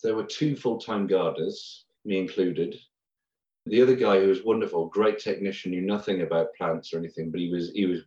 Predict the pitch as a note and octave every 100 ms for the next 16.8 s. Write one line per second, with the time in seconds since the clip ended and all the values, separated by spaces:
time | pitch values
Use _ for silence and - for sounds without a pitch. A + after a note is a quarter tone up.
0 | - F2+ E2+ E2 E2 E2 E2 - F#2+ F2+
1 | E2+ E2 D#2+ D#2+ _ _ _ A2 C3+ D3
2 | C3+ - B2 A2 G#2 F#2+ F#2 F2+ - -
3 | F2+ F2 F2+ G#2 - - - - - -
4 | G2+ - F2 E2+ D#2+ E2+ D#2+ E2+ D#2+ D2+
5 | D2+ - - - - _ - G2+ G2+ C3
6 | B2+ A#2 - - A2+ G#2 - G#2 F2+ E2+
7 | E2+ F#2 F#2+ F#2 F2+ - F#2+ F#2+ - F#2
8 | - - F#2+ F#2 - E2 D#2 F2 D#2 D#2
9 | - F2 E2+ E2 E2 G2 - E2 D#2+ D2+
10 | _ _ _ - F#2 E2+ E2 D#2+ D#2 D#2
11 | D#2 D2+ D2+ _ - - - _ - B2+
12 | C3 C3+ C#3+ C3+ - - - - - -
13 | - - - C#3+ D#3 D#3+ F#3+ F#3+ C3+ F#2+
14 | - B2 F3+ G#3+ - - G3 A#3 - A#2+
15 | - - G2 G2 - G#3+ G3 D#3+ - -
16 | D#2+ A2+ B2 - C#3+ C3 C#3+ C#3+